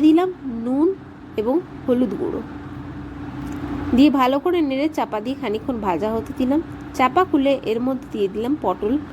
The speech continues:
পটলগুলো দিয়ে তার মধ্যে দুটো শুকনো লঙ্কাও দিয়ে দিলাম।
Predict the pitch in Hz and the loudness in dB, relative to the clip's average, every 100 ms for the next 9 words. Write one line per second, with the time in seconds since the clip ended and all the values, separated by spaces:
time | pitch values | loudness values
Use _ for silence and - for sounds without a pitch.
0 | - - - - - - - - - - | -12 -12 -12 -12 -12 -12 -12 -10 -10 -2
1 | 269 269 339 359 359 359 294 233 247 320 | 2 4 6 6 8 6 4 -2 -2 -4
2 | - - - - 269 311 330 294 277 392 | -4 -16 -16 -2 2 4 4 2 2 0
3 | - - - 262 320 - 262 - 285 226 | -2 -12 -4 0 0 0 -4 0 2 2
4 | 214 214 320 247 170 - - - | 0 2 4 4 0 -2 -6 -8